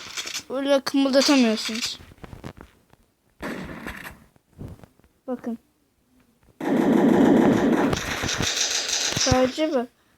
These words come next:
böyle yapmanız lazım. Ya da böyle. Gibi. Gösterdim hepsini.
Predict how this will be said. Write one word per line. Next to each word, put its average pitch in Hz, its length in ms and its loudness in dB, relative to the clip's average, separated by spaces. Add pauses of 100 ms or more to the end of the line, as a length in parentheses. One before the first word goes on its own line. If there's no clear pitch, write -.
(300)
böyle 262 240 6
yapmanız 226 540 0
lazım. 226 320 0 (3250)
Ya 254 140 -12
da 247 100 -10
böyle. 226 260 -6 (2500)
Gibi. 226 280 -4 (3000)
Gösterdim 240 800 -6
hepsini. 226 640 -6